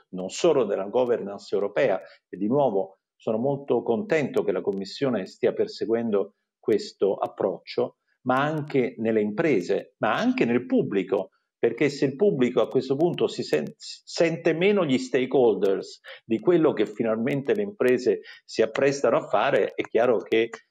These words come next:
non ci, ci siamo, siamo caduti dalla padella nella brace. Ultimo riferimento, la, eh, l'innovazione finanziaria. Un'altra scelta fondamentale, straordinaria della Commissione europea, non aff-,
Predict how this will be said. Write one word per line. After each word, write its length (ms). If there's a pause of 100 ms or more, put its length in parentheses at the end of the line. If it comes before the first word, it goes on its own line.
(160)
non 260
ci, 180 (180)
ci 180
siamo, 400
siamo 260
caduti 400
dalla 220
padella 520 (340)
nella 260
brace. 560 (140)
Ultimo 420
riferimento, 840 (1300)
la, 420
eh, 180
l'innovazione 600
finanziaria. 800 (840)
Un'altra 340
scelta 520
fondamentale, 1040
straordinaria 920
della 200
Commissione 420
europea, 520
non 260
aff-, 240